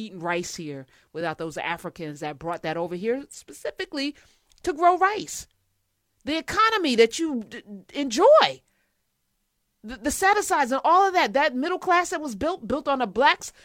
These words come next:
backs of those black people that did not get to participate in that New Deal, but the G I Bill, all of these things. There's no country, Howard French tells us that, there's no country without black labor.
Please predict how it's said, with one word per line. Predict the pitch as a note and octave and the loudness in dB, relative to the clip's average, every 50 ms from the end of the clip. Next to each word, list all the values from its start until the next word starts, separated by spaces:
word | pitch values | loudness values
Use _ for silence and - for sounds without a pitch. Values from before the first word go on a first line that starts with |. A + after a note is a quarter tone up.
| _ _ - | _ _ 2
backs | - C#4+ D4+ D#4+ - - | 6 6 6 4 2 -2
of | C4+ | -2
those | A#3+ A#3 G#3+ F#3 | 0 0 0 -2
black | D#3 G#3+ B3+ D4+ E4+ - | 2 4 4 4 2 0
people | - E4+ E4 E4+ F4+ D#4+ | -4 -6 -4 -4 -4 2
that | A#3+ A3+ G3+ F3 | 2 2 0 0
did | D#3+ C#4+ D#4 C4+ | -4 -6 -4 0
not | C#4+ D4 D4 C4+ B3 | 0 0 0 0 -2
get | G#3+ C4 A3+ | -8 -10 -10
to | A#3 | -8
participate | - G#3 - D4 D4+ - - - E4 E4+ F#4+ G4 _ _ _ _ _ _ - | -12 -10 -10 -10 -12 -10 -6 -6 -4 -4 -4 -8 _ _ _ _ _ _ -4
in | A#3+ B3+ C4 | -2 0 2
that | C#4 C4+ B3 | 2 2 2
New | B3 D4+ D4+ | 0 -4 -4
Deal, | A#3+ D4 D#4 D#4+ D#4+ F4 F#4 _ - | -2 -2 -2 -2 -4 -8 -10 _ -6
but | A3+ G#3 - _ _ _ _ _ _ _ _ _ _ _ _ - | -6 -6 -6 _ _ _ _ _ _ _ _ _ _ _ _ 2
the | - G#3+ | 2 2
G | F#3+ - B3+ E4 E4 | 2 2 0 2 4
I | D#4 D#4 | 4 4
Bill, | D4 A#3 - - - | 2 0 -2 0 2
all | C#4+ D#4 F#4 G#4+ A4 | 6 8 8 8 6
of | G#4+ G4+ | 4 2
these | F#4 E4+ E4 | 0 0 -2
things. | - - - A4 A4 F4+ C4+ G3 F#3 F3+ - - _ _ _ _ _ _ _ _ _ _ _ _ _ _ | -4 -4 -2 0 0 -2 -2 -4 -6 -8 -12 -16 _ _ _ _ _ _ _ _ _ _ _ _ _ _
There's | - D#4 F4+ D4 | -6 -6 -4 0
no | G4 G4+ G4 | 2 0 0
country, | - - G4 G#4 G4+ - - D4+ C#4 B3+ C4+ - _ _ _ _ _ _ _ _ | 0 0 0 0 0 0 -2 -2 -2 -2 -4 -6 _ _ _ _ _ _ _ _
Howard | - D#4 E4 F#4 G4 F#4 - | 0 2 4 4 4 2 -2
French | - E4 D#4 C#4+ - | -2 -4 -4 -4 -2
tells | - D4 B3 A#3+ G#3+ G3 | 0 2 2 2 2 0
us | A3 F#3+ | -4 -2
that, | - F#3+ F3 F#3 - _ _ _ _ - | -2 -2 -2 -2 -6 _ _ _ _ -6
there's | - F#4+ A4 D#4+ | -2 -2 -2 0
no | F#4+ G#4 G4+ | 2 0 0
country | G4+ - - A4+ A#4 A4 - - C4 A#3 G3+ F#3+ F#3 _ _ _ _ _ _ _ - | 2 4 4 4 4 4 0 -2 -2 -2 -2 -4 -8 _ _ _ _ _ _ _ -6
without | C#4 D#4+ C4 D4+ C#4 C4 B3 - _ | -4 0 2 4 4 4 4 2 _
black | - F3 A3+ C4 B3+ A#3+ - - | -6 0 2 2 2 2 0 -2
labor. | A#3 A#3+ A#3 A3 G3 D3 D3+ C#3+ - _ | 0 2 2 2 0 -2 -10 -14 -16 _